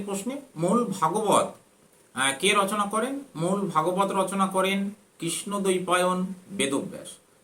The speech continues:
মূল ভাগবত কোন ভাষায় রচিত হয়েছিল? মূল ভাগবত কিন্তু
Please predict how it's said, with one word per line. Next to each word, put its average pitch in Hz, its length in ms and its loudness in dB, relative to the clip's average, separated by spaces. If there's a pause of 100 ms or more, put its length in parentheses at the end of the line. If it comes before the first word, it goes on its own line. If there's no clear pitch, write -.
মূল 175 140 4
ভাগবত 196 480 4
কোন 190 180 2
ভাষায় 185 560 0
রচিত 196 180 -4
হয়েছিল? 202 380 0 (440)
মূল 160 180 0
ভাগবত 190 480 -2
কিন্তু 185 400 -4